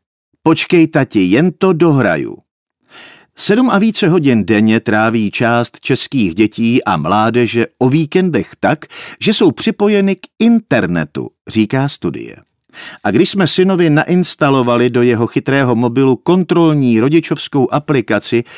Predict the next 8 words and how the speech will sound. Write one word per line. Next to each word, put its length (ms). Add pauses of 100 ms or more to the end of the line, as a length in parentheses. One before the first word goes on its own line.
(220)
výsledky 640
se 180
nesly 440
zhruba 500
v 100
duchu 340
tohoto 440
zjištění. 720